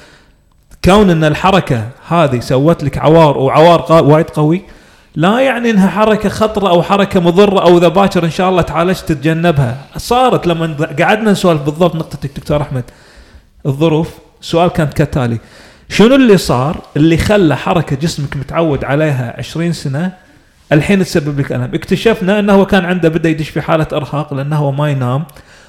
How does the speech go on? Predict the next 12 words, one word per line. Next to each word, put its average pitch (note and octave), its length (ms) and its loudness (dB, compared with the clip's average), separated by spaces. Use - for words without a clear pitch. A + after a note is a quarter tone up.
وبدأ C3+ 720 2
يمارس D3+ 400 0
رياضة D3+ 300 2
بطريقة، C3+ 240 -6
فجسمه A3 520 2
مرهق، F#3+ 680 -2
فلما E3+ 380 2
سوى A3 380 4
هذه G#3 280 4
الحركة A3+ 400 0
جسمه A3+ 420 0
تعب، G3 420 -2